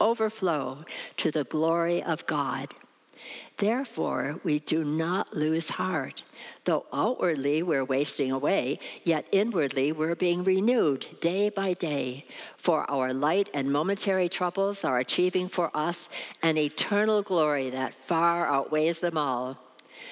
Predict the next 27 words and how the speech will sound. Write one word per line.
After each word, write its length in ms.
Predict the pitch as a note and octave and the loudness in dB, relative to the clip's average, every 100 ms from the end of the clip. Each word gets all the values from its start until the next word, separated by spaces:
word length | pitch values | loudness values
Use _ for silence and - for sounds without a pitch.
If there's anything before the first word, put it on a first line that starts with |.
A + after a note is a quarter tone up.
| - - | -18 -12
So 200 | - F3+ | 0 2
we 140 | D#3 | 2
fix 400 | C3 G#3+ A3+ - | 0 -2 -2 0
our 160 | G#3 F#3+ D#3+ | 0 2 0
eyes 420 | D#3+ D#3 D#3+ - | 2 2 0 0
not 280 | D3 D#3 G3 | 0 2 2
on 180 | F#3 | 0
what 180 | G3 F#3 | 0 2
is 160 | F#3+ G3 | 2 0
seen, 640 | - G3+ E3 C3+ B2 C#3 - - - - | 0 2 2 0 -2 -6 -12 -18 -18 -6
but 220 | - D3+ - | 0 2 2
on 220 | D3+ C3+ C#3 | 0 0 0
what 200 | D3+ D3 | 0 2
is 240 | C#3 C3+ - | 0 -2 0
unseen, 800 | E3 G3+ G3+ - D#3 C3+ B2+ A#2+ - - - | 2 2 -2 -4 -2 -2 -2 -4 -10 -20 -14
since 380 | - E3+ D#3+ - | -2 0 0 -2
what 180 | D#3+ C#3+ | 0 2
is 140 | C3+ | -2
seen 520 | - G#3+ F#3+ D3 C3+ | -2 2 2 2 -2
is 260 | - D3+ - | -2 -4 -4
temporary, 880 | - F#3 F#3+ F3+ C3+ B2 B2 B2+ B2 - - - | -2 -2 0 -2 0 -2 -4 -6 -12 -20 -20 -6
but 200 | D3+ C#3+ | -4 -2
what 140 | C#3 C3 | 0 0
is 200 | A#2+ - | -2 -2
unseen 760 | F#3 G#3+ G#3 - D3+ C3 C3 C3 - - _ | -2 -2 -4 -4 -2 0 -2 -4 -12 -20 _
is 180 | D#3+ D3+ | -6 -4
eternal. 800 | C#3 - F#3 F3 C#3 B2+ E3+ | -2 -2 0 -2 -2 -6 -8